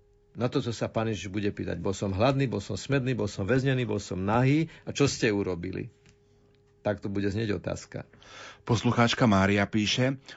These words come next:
Speaker 2: Pozdravujem, otec biskup. Najprv vám chcem poďakovať za všetky slová povzbudenia a posilnenia, nielen počas týchto duchovných cvičení. Prosím vás o názor. Ako žiť s ťažkou chorobou, ktorá už je dlhodobá a zlepšenie nenastáva?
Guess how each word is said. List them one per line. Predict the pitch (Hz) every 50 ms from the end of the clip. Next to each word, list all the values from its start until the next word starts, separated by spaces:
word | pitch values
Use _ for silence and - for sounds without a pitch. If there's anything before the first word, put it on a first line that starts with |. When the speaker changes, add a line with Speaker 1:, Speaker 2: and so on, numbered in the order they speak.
| - -
Speaker 2:
Pozdravujem, | 127 131 110 120 123 120 110 110 110 104
otec | 107 107 - 110 95 85
biskup. | 98 101 - - - 92 98
Najprv | 104 117 120 139 143 139
vám | 135 135 135
chcem | 127 - 143 123 98
poďakovať | 98 113 113 120 113 - 120 107 92 101
za | 104
všetky | 92 - 123 120 - 113 107
slová | - 117 110 107 104 95
povzbudenia | - 98 101 87 90 87 101 98 92 101 101 101 101 95 90
a | 85
posilnenia, | - 101 95 - - 107 104 104 104 101 101 104 101 95 - - - - - - 104
nielen | 117 139 143 139 123
počas | 117 120 117 - 120 104
týchto | - - 104 - - 101 92
duchovných | 92 90 - 101 90 90 92 90 82
cvičení. | - - 92 85 - 92 90 87 82 65 65 - - - - -
Prosím | - - 117 139 127 - 131 131 120 107
vás | 110 107 107 107 - -
o | - 113 113
názor. | 110 107 107 104 104 104 87 95 90 90 85 85 85 - - - - - - _ _ _ _ _
Ako | - 131 143 - 156 135
žiť | 107 90 107 120 117
s | - - -
ťažkou | 123 117 117 - - - 117 110
chorobou, | - - 104 101 101 101 92 104 110 120
ktorá | 117 - - 120 110 107
už | 95 95 117 98 104 113
je | 104
dlhodobá | 92 107 101 98 101 98 98 101 98 92 104 104 107 -
a | - 95 98
zlepšenie | 85 95 110 113 - - - 120 110 110 107 101
nenastáva? | 101 104 101 101 95 87 - - - 90 87 87 87 90 101 110 117